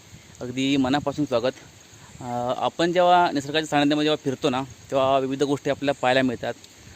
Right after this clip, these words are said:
बरेचसे चमत्कार ब-, आपण बघत असतो किंवा, अ, बऱ्याचशा दुर्मिळ गोष्टी आपल्याला निसर्गामध्ये पाहायला मिळतात. तर अशीच एक आपण एक दुर्मिळ गोष्ट आज पाहणार आहोत.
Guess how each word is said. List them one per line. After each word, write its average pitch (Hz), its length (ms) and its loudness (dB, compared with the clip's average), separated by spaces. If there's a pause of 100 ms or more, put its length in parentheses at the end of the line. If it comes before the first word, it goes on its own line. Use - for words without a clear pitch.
(160)
बरेचसे 127 340 -4
चमत्कार 135 380 0
ब-, 131 120 0
आपण 127 400 2
बघत 123 240 -2
असतो 113 300 -10
किंवा, 123 240 -2 (680)
अ, 123 420 -2
बऱ्याचशा 135 520 4
दुर्मिळ 139 300 4
गोष्टी 147 300 0
आपल्याला 139 420 4
निसर्गामध्ये 135 600 -2 (240)
पाहायला 131 240 4
मिळतात. 123 320 0 (760)
तर 135 140 2
अशीच 147 300 -2
एक 160 140 2
आपण 151 420 2
एक 135 220 -4
दुर्मिळ 131 260 2
गोष्ट 139 220 0
आज 139 80 4
पाहणार 127 320 -2
आहोत. 123 120 0